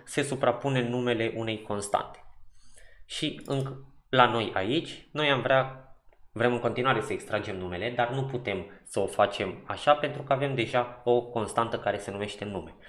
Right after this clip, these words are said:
Și cum putem să facem un alias? După nume, dar înainte de virgulă, punem două puncte și putem să redenumim nume complet, să spunem.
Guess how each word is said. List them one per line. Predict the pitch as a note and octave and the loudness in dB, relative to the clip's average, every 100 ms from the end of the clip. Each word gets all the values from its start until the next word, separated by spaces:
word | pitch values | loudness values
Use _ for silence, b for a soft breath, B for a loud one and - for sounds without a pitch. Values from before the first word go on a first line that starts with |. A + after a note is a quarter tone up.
| B B B B | B B B B
Și | - - | -12 -8
cum | C3 D3+ | -2 -2
putem | C3 B2 A#2 | -2 -2 -2
să | - | -4
facem | F#2+ G#2+ G2+ G2 | 2 2 4 0
un | G2 F#2+ | -2 -4
alias? | - G#2 F#2+ G2 D3 - - - - _ _ _ - - | 0 0 2 4 4 2 -12 -20 -20 _ _ _ -16 -4
După | B2 D#3+ D#3+ G2 - - | 2 2 4 2 0 -6
nume, | G#2+ A2 F#2 G#2+ | -2 0 0 2
dar | G#2 G2 | 2 2
înainte | B2+ B2+ A#2 B2+ | 2 0 0 -2
de | A#2 | -2
virgulă, | G2+ F2+ - F2+ C3 - - | -2 -4 -4 -2 -2 -4 -6
punem | D#3+ C#3 A2 | -4 -2 0
două | C3+ B2+ | 2 2
puncte | C3 F#2 E2 G#2 D3+ - b b b b b b b | -2 -8 -2 -2 -2 -4 b b b b b b b
și | - - E3+ E3+ - - - - - - | -8 -2 0 0 -2 -10 -10 -10 -10 -10
putem | - C3+ D#3 | -8 -2 -2
să | D3+ - D3 C#3 - | -2 0 0 0 0
redenumim | C3 B2+ C3 B2+ G#2 D#2+ - - - A2 G#2 G2+ G2+ - | 0 2 2 2 0 -4 -8 -12 -10 -8 -8 -8 -8 -10
nume | B2 C3 C3+ B2+ B2+ B2+ - - | -6 -4 -2 -2 -2 -4 -8 0
complet, | C3+ B2 C#3 A#2 - - | 2 2 2 0 -2 -12
să | - - | -10 -10
spunem. | - - F2 - | -8 -8 -8 -10